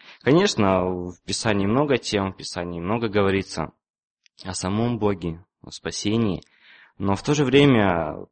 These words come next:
эти примеры, вдохновлённые примеры, когда мужчины следуют за Богом или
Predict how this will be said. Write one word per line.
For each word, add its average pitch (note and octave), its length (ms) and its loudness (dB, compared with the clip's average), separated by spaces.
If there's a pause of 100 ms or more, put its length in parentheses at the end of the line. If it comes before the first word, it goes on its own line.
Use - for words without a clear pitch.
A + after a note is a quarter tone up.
(120)
эти A2 200 -6
примеры, A2+ 580 2
вдохновлённые G2 800 -2
примеры, F#2 500 -4
когда D#2 560 -4 (120)
мужчины G2 680 0 (540)
следуют G2 480 -4
за F2 140 0
Богом G2 500 0
или D#2 320 -10